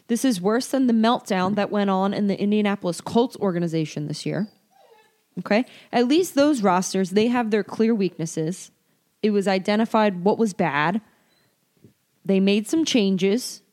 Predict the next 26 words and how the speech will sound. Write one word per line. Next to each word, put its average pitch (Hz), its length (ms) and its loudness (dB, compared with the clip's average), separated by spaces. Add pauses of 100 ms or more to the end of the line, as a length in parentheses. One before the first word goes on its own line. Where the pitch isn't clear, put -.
(680)
and 220 180 4
they're 214 80 6
moving 208 380 2
on, 156 200 -4 (1040)
okay? 233 300 -2 (1400)
The 208 80 2
Broncos 247 520 2
knew 247 280 4
they 226 120 2
have 226 180 0
a 220 40 0
shitty 214 360 0
defensive, 220 480 -2 (180)
uh, 180 540 0 (1600)
have 214 180 0
a 202 60 2
shitty, 254 640 -2 (760)
uh, 180 280 2
quarterback 247 500 0
play 233 200 0
caller. 214 520 0
It, - 220 -10
that 214 180 2
just 233 180 -4
didn't 208 240 2
work. 151 360 -4